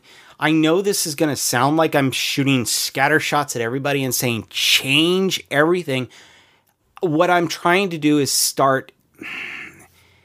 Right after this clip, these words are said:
start bringing us all together. If you want to, if you want to have fun and enjoy anime, go have fun, enjoy anime.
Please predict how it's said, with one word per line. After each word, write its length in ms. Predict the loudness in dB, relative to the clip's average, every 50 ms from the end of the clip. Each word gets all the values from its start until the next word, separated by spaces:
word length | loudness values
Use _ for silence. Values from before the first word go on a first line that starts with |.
| _ _ _ _ _ _ _ _
start 320 | -8 -4 2 2 2 4 4
bringing 260 | 4 4 6 6 4
us 160 | 2 2 2
all 180 | 2 4 4 4
together. 540 | 2 -2 -6 -4 -4 -4 -4 -6 -12 -14 -20 _ -4
If 540 | -4 -4 -4 -4 -8 -2 -2 -2 -2 0
you 160 | 0 2 2 2
want 320 | 4 2 2 2 0 -2
to, 320 | -4 -4 -4 -4 -4 -8 -12 _ -6
if 200 | -6 -6 -6 -4
you 140 | -2 -2 -2
want 480 | 0 2 2 2 2 0 -6 -12 -18 -18 _
to 140 | -12 -10 -10
have 480 | -8 -6 -2 0 2 2 0 0 -4 _
fun 560 | -20 -16 -12 -6 0 2 2 2 2 0 -2
and 180 | -2 -4 -4
enjoy 380 | -4 -4 -4 -4 -4 -2 0 0
anime, 480 | -2 -2 -6 -6 -6 -4 -4 -4 -6 -8 _ _ _ _ -2
go 380 | 2 2 4 4 4 2 0 -8 _ -18 -12
have 200 | -8 -8 -8 -8
fun, 340 | -6 -6 -4 -4 -4 -6
enjoy 480 | -10 -12 -12 -10 -8 -8 -8 -8 -8 -8
anime. 440 | -6 -6 -6 -6 -6 -6 -8 -8